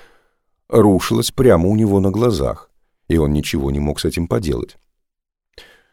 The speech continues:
«Тут же», продолжил старый шаман, «живут и другие духи, подчинённые Ульгеню. Его сыновья, дочери и многие другие, которые занимаются воплощением событий и вещей. У Ульгеня было четырнадцать детей,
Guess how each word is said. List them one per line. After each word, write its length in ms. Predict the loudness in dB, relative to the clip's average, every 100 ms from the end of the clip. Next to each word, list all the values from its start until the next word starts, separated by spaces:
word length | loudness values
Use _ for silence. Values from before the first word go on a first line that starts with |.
| _ _ -2
«Тут 280 | 0 2
же», 300 | -2 -4 -6 -10 _ _ _
продолжил 540 | -2 -2 0 -2 -4 -6
старый 320 | -4 -6 -6
шаман, 380 | -8 -6 -4 -2
«живут 380 | -2 -2 -4 -4
и 40 |
другие 440 | -4 -2 -2 0
духи, 300 | 0 -2 -4
подчинённые 760 | -8 -8 -6 -4 -4 -4 -6 -6
Ульгеню. 640 | -6 -6 -6 -8 -8 -14 _ _ _ _ _ _
Его 220 | -6 -2 -2
сыновья, 680 | -2 -4 -4 -2 2 2
дочери 520 | 2 0 -2 -2 -6
и 40 | -6
многие 400 | -4 -4 -2 -4
другие, 560 | -4 -4 -4 -4 -6 -10 _ _
которые 320 | -6 -2 -2 -2
занимаются 680 | -2 -2 -2 -2 -4 -6 -8 -12
воплощением 800 | -6 -4 -2 -4 -2 -2 -2 -4
событий 560 | -4 -4 -6 -8 -10 -8
и 80 | -6
вещей. 580 | -6 -6 -8 -10 -10 -12 _ _ _ _ _ _ _ _
У 140 | -2 0
Ульгеня 440 | 0 2 2 4
было 240 | 2 2 0
четырнадцать 600 | -4 -2 0 0 -2 -4
детей, 500 | -4 -2 -4 -6